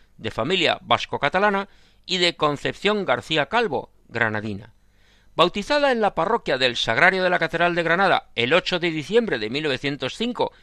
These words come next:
día de la Inmaculada, recibió el nombre de María de la Concepción del Perpetuo Socorro. La vida de Conchita fue breve. No llegó a cumplir veintidós años, pero fue tiempo más que suficiente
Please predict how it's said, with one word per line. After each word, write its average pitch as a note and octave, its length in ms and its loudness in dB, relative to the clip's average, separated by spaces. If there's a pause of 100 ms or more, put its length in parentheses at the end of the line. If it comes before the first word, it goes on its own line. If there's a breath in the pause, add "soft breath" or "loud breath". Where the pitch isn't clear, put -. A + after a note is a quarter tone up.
(180 soft breath)
día G3+ 260 4
de B2 140 2
la G#2+ 80 0
Inmaculada, F3+ 640 0 (340 soft breath)
recibió E3+ 400 2
el E3+ 140 4
nombre G#3+ 320 2
de F3+ 180 4
María D#3 640 2
de C#3 160 -2
la B2 100 0
Concepción G3 760 -2
del C3 200 -4
Perpetuo C3+ 540 0
Socorro. - 540 -10 (640 soft breath)
La - 140 0
vida D4 220 6
de C#4 100 2
Conchita A#3+ 440 0
fue E3+ 160 2
breve. C3 400 0 (420)
No D#3+ 200 0
llegó G#3 300 2
a G3 80 2
cumplir F3 420 -4
veintidós D#3 600 0
años, G#2 460 -6 (420 soft breath)
pero F3 180 2
fue B3+ 160 6
tiempo C#3+ 420 0
más C4+ 300 0
que A3+ 120 -4
suficiente B3 760 -6